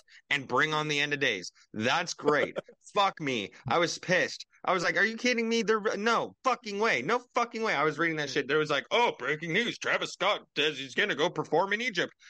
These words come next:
Speaker 1: I'm like, "Why? Who's
Speaker 2: <laughs>
Speaker 1: gonna let him do that?" And wh-, where are the fucking people that need to be slapped in their fucking faces because they're being this stupid to be like, "Yeah, bro, come host your fucking ritual here. It's good, bud. Send it,"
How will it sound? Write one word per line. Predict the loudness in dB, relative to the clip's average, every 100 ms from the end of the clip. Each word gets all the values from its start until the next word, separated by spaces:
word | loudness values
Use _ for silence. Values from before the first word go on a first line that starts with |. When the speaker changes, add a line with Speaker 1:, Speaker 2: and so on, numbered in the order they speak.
| -6
Speaker 1:
I'm | -2
like, | 0 -2 -4 -16 _ _ -6 -6 -6 _
"Why? | 0 2 4 4 4 0 -8 _ -6 -2
Who's | 2 2 6
Speaker 2:
<laughs> | 6 6
Speaker 1:
gonna | 2
let | 0
him | 0 -4
do | -2 0
that?" | 0 -4 _ _ 0
And | 0
wh-, | 0 0 2 2 2
where | 2 2
are | 0
the | -4 -2
fucking | -2 -2 -4
people | -4 0 0
that | 0
need | -2 -2
to |
be | -2 -4
slapped | -4 0 2 2 0
in | -2
their | -4
fucking | -2 0 0 -2 -6
faces | -2 0 -2 -6 -10 -12 _ -4
because | 0 2 2
they're | 0
being | 2 0 0 0
this | 0 0 -2
stupid | -2 -2 -2 -2
to | 0
be | 0
like, | 0 0
"Yeah, | 0 2
bro, | 0 0
come | -2 -4
host | -2 -4 -4
your | -2
fucking | 0 0 0
ritual | -2 0 0 2
here. | 4 2
It's | 0 0
good, | 0 0
bud. | 0 -2 -2 -8 -20 _
Send | -4 -2 -2
it," | -4